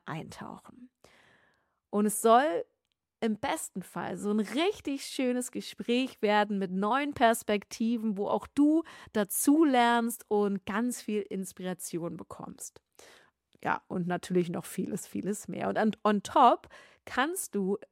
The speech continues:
im besten Fall, und da bin ich mir sicher, auch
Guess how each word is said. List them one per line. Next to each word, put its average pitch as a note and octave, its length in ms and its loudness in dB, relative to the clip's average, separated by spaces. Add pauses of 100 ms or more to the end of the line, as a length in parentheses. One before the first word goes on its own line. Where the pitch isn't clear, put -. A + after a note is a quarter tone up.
(160)
im G3+ 140 0
besten C#4+ 340 -6
Fall, G3 460 -2
und G3+ 320 -10
da A#3 80 4
bin C4+ 160 2
ich E4+ 160 -4
mir A3+ 140 4
sicher, G3+ 500 -2 (460)
auch A3 420 2